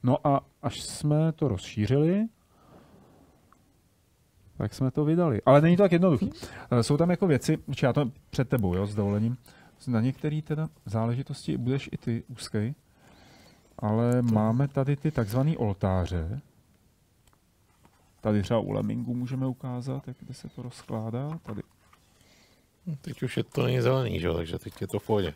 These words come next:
Speaker 1: Tak.
Speaker 2: Teď to můžeš
Speaker 1: Tak,
Speaker 2: normálně
Speaker 1: jo,
Speaker 2: takhle
Speaker 1: jo,
Speaker 2: dát
Speaker 1: jo.
Speaker 2: a
Speaker 1: Máme
Speaker 2: krásně
Speaker 1: tam
Speaker 2: to bude
Speaker 1: takovýhle
Speaker 2: celý, celý možná vidět, když to takhle
Speaker 1: Jasně,
Speaker 2: podržíme.
Speaker 1: krásný oltáře, kde jsme asi, myslím, že jich tam deset nebo tak nějak, a snažili jsme se, aby tam byla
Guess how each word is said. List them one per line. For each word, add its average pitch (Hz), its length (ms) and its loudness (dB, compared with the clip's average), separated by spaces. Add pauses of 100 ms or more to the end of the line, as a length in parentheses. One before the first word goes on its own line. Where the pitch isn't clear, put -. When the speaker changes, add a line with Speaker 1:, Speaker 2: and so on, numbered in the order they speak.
(100)
Speaker 1:
Tak. 101 220 -2 (840)
Speaker 2:
Teď - 100 -8
to 123 80 2
můžeš 104 200 2
Speaker 1:
Tak, 95 40 2
Speaker 2:
normálně 120 300 4
Speaker 1:
jo, 120 60 6
Speaker 2:
takhle 113 180 4
Speaker 1:
jo, 98 60 4
Speaker 2:
dát 104 220 4
Speaker 1:
jo. 90 60 0
Speaker 2:
a - 60 0
Speaker 1:
Máme 98 140 -2 (760)
Speaker 2:
krásně 104 260 4 (100)
Speaker 1:
tam 131 100 4
Speaker 2:
to 120 60 6
bude 117 140 6
Speaker 1:
takovýhle 131 60 4 (100)
Speaker 2:
celý, 139 280 0 (240)
celý 120 300 2
možná 104 440 2
vidět, 92 380 2
když 87 200 -6
to 101 140 0
takhle - 240 0
Speaker 1:
Jasně, 117 80 0
Speaker 2:
podržíme. 92 560 0
Speaker 1:
krásný 117 400 2
oltáře, 117 420 4
kde 117 120 2
jsme 131 240 0 (380)
asi, - 360 -2
myslím, 117 260 -2
že 135 80 2
jich 143 100 0
tam 147 140 0
deset 107 280 -4
nebo 117 140 -2
tak - 160 -6
nějak, 117 160 -2 (380)
a 104 100 2
snažili 113 400 0
jsme 123 160 -2
se, 123 160 0
aby 107 240 0
tam 113 200 2
byla 110 580 4